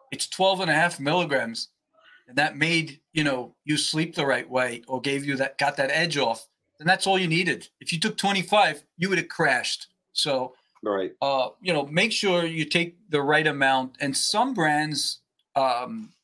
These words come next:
Speaker 1: have small milligrams for gummies, and this is another misunderstood thing. You have to have the biggest milligram per gummy, you know?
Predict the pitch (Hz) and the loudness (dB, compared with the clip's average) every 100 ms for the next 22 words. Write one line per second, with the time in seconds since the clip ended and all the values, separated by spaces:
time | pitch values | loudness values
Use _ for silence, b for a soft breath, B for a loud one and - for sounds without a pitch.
0 | - 156 - - _ - - 180 185 220 | -2 0 0 -8 _ -6 -4 0 2 2
1 | 175 151 175 165 120 123 113 113 - 113 | 2 0 2 2 0 -2 -2 -6 -4 -2
2 | 135 131 117 113 123 165 180 165 165 139 | 0 0 -2 -4 -2 -2 0 -2 -2 0
3 | 143 139 127 131 143 - - 135 131 120 | 0 0 -2 -2 -2 -2 -2 -2 -2 -4
4 | - 127 113 - 117 101 - _ _ _ | -4 -4 -6 -6 -8 -10 -14 _ _ _
5 | _ _ - 226 202 - - 175 190 - | _ _ -2 2 4 2 2 2 2 2
6 | 151 143 254 220 196 190 220 208 165 190 | -4 -4 -4 -2 -2 0 0 0 0 2
7 | 185 180 160 151 175 151 107 - _ _ | 2 2 -2 2 2 2 -4 -16 _ _
8 | _ - 147 165 185 | _ -2 0 2 0